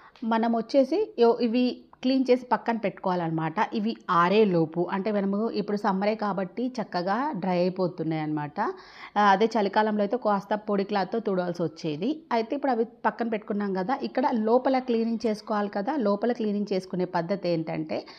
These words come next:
ఫస్ట్ ఇక్కడ, మ్, వంట సోడా వేసుకోవాలండి, కాస్త వెనిగర్ వేసుకోవాలి, అందులోనే కాస్త వాటర్ వేసుకోవాలి. అలా వేసుకొని పక్కన పెట్టుకుందాము. ఫస్ట్ అయితే ఒక క్లాత్ తీసుకుందాం, పొడి క్లాత్ తీసుకుందాము. పొడి క్లాత్ తీసుకొని ఫస్ట్ ఇందులో అయితే మనం ఫ్రిడ్జ్లో అయితే,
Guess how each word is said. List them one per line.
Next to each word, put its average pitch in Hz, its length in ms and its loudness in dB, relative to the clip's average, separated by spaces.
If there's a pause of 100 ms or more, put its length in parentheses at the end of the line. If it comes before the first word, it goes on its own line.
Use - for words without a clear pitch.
(320)
ఫస్ట్ - 240 0
ఇక్కడ, 254 380 0 (180)
మ్, 185 180 -2
వంట 196 260 2
సోడా 190 280 0
వేసుకోవాలండి, 170 720 -2
కాస్త 202 320 0
వెనిగర్ 175 400 0
వేసుకోవాలి, 160 520 -2
అందులోనే 180 420 0
కాస్త 165 380 -2
వాటర్ 165 360 -2
వేసుకోవాలి. 151 720 -4
అలా 175 160 2
వేసుకొని 165 380 -4
పక్కన 185 240 -2
పెట్టుకుందాము. 156 680 -4 (400)
ఫస్ట్ 226 240 0
అయితే 214 280 2
ఒక 214 220 2
క్లాత్ 180 380 0
తీసుకుందాం, 175 480 -4
పొడి 175 240 2
క్లాత్ 180 320 -2
తీసుకుందాము. 165 840 -4 (600)
పొడి 226 140 4
క్లాత్ 226 280 2
తీసుకొని 196 420 -4
ఫస్ట్ 277 340 -2
ఇందులో 233 280 0
అయితే 220 220 0
మనం 214 200 -4
ఫ్రిడ్జ్లో 214 380 -2
అయితే, 208 480 -2